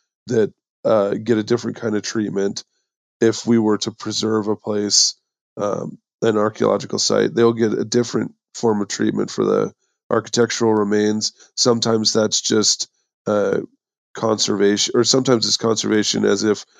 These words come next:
they're gonna fix the adobe or whatnot, um, to the way it was in the period of significance. Other times it's just to allow it to decay and, um, just, you know, manage the site by avoiding it, not letting people dig in it.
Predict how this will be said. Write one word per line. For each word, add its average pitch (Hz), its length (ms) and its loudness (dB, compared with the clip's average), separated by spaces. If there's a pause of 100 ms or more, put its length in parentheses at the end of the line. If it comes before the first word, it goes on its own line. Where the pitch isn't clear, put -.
(120)
they're 113 120 2
gonna 104 160 0
fix - 440 0
the 113 120 2
adobe 104 480 2
or 101 100 2
whatnot, 98 580 0 (400)
um, 101 480 0
to - 140 -8
the 110 120 2
way 104 120 6
it 104 100 2
was 104 280 2
in 101 60 -2
the 98 60 -2
period 101 300 -2
of 98 80 -4
significance. 101 640 -4 (300)
Other 117 180 4
times 104 380 0
it's - 180 -2
just 110 200 -2
to - 100 0
allow 98 420 4
it 101 200 -2 (360)
to 113 240 0
decay 104 760 2 (540)
and, 101 400 2
um, 98 480 0
just, - 340 -2 (220)
you 110 60 -2
know, 98 180 0
manage 101 480 0
the 101 80 -6
site 104 340 0
by 101 200 0
avoiding 101 520 0
it, 95 160 -2
not 101 180 0
letting 101 240 0
people 104 260 -6
dig 104 260 0
in 101 140 0
it. 101 140 0